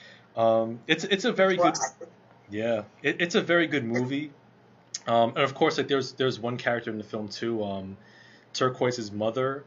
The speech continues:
Speaker 1: Um, I forget the, I forget the name of the actress, but she's a, she's your, your typical church-going hypocrite. Like, she's super pious in the church, and, but yet, like, outside she's a drunk. You know, she's just drunk off
Speaker 2: Got
Speaker 1: her
Speaker 2: edges.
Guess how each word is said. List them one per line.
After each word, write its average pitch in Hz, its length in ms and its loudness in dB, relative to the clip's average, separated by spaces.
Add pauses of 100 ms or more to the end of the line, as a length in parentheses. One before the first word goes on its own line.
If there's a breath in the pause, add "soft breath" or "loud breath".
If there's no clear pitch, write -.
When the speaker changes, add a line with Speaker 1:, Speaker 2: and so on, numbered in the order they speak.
Speaker 1:
Um, 104 140 -6
I 101 40 -8
forget 120 220 -6 (120)
the, 117 60 -14
I 113 40 -8
forget 127 260 -4
the 127 60 -4
name 117 160 -6
of 107 80 -6
the 101 140 -4
actress, 107 380 -4
but 95 340 -8
she's 170 280 -4
a, 131 120 -2
she's 262 280 -10
your, 202 140 -2
your 139 140 -6
typical 110 600 -4 (400 loud breath)
church-going 123 500 -2
hypocrite. 113 640 -6
Like, 101 100 -8
she's - 220 -4
super 143 420 -2
pious 110 720 -6
in 113 60 -12
the 104 80 -6
church, 110 640 -6 (480 loud breath)
and, 120 280 0 (120)
but 120 180 0
yet, 131 240 2
like, 117 240 -4
outside 120 420 0
she's 123 140 -8
a 110 60 -6
drunk. 98 480 -10 (800)
You 127 100 -4
know, 107 120 2
she's 123 240 -6
just - 200 -2
drunk - 240 -2
off - 80 2
Speaker 2:
Got 170 200 6
Speaker 1:
her - 60 2
Speaker 2:
edges. - 360 -10